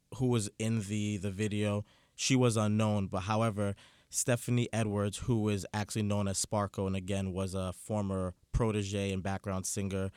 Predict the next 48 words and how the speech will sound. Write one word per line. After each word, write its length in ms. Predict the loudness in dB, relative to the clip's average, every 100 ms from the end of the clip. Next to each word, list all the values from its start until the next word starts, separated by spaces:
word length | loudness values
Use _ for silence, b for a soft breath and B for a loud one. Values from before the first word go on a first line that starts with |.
| b
for 240 | -8 -2 -2
R. 80 | -2
Kelly, 480 | -4 -2 -2 -2 -6 B B
she 480 | -2 0 2 2 0 -4
instantly 380 | -4 -2 -4
came 280 | -4 -4 -2
out 200 | 0 -2
and 180 | -2 -4
said 280 | -2 -4 -2
that 280 | -4 -4 -4
she 160 | -4
recognizes 800 | -2 -4 -4 -4 -2 -4 -6 -6
the 140 | -8
girl 260 | -6 -4 -2
in 60 | -2
the 60 |
video 320 | -4 -4 -2 -6
to 120 | -6
be 180 | -6 -4
her 160 | -4
niece, 360 | -2 -2 -4 -8 B B B -6
and 260 | -2 -2
she 280 | -2 -2 -2
had 320 | -2 -2 -2
the 100 | -4
exact 440 | -6 -4 -4 -4 -4
same 220 | -4 -4
hairstyle 560 | -4 -4 -6 -4 -4 -4
that 180 | -6
her 200 | -6 -6
niece 240 | -4 -6 -6
had 300 | -8 -8 -8 b b b
when 160 | -2
she 140 | -2 -2
was 100 | -2
fourteen 400 | -4 -4 -2 -4
years 180 | -4
old, 200 | -4 -4
so 100 | -6
she 140 | -6 -4
was 120 | -2
able 220 | -4 -4
to 100 | -6
just 280 | -6 -8 -6
pinpoint 500 | -6 -4 -4 -6 -8 B B B
the 100 | -4
exact 400 | -4 -2 -4 -4
time 520 | -6 -2 -2 -2 -4